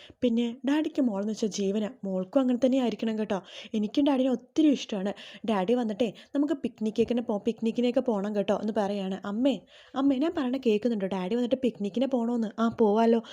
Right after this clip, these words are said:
നമ്മൾ അന്ന് പോയില്ലേ ഒരു പാർക്കിൽ? ആ, ആ പാർക്കിലൊക്കെ പോകണം. അന്ന് അവിടെ വെച്ചിട്ടല്ലേ ആദ്യമായിട്ട് അമ്മ ഡാഡിയുടെ വൈഫായിട്ട് അഭിനയിച്ചത്? ദേ, ഇപ്പോൾ ഒറിജിനൽ വൈഫായിരിക്കുന്നു. അപ്പോൾ അതുകൊണ്ട് നമുക്ക് എന്തായാലും ആ പാർക്കിൽ പോകണം കേട്ടോ.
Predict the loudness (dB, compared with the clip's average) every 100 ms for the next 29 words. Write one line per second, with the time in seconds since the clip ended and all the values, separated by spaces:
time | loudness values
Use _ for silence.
0 | -16 -4 2 4 4 4 4 6 6 6
1 | 2 2 0 0 -4 -4 -2 -2 -2 -8
2 | -12 -6 -6 -4 -4 -2 -4 -4 -2 -2
3 | -2 -2 -2 -2 -6 -12 -16 -4 -2 0
4 | -2 -2 -2 0 0 2 2 0 -2 -2
5 | 0 0 -2 -2 -4 -4 -14 -4 0 2
6 | 0 0 0 0 0 -2 -2 -4 -2 0
7 | 4 2 2 -2 -2 -2 -2 -6 -8 2
8 | 2 2 -2 4 6 6 4 4 4 4
9 | 2 0 0 0 2 0 0 -2 -4 -8
10 | -4 0 2 2 0 -2 0 0 0 0
11 | 2 0 -2 -4 -4 -4 0 0 0 -4
12 | -2 -2 -4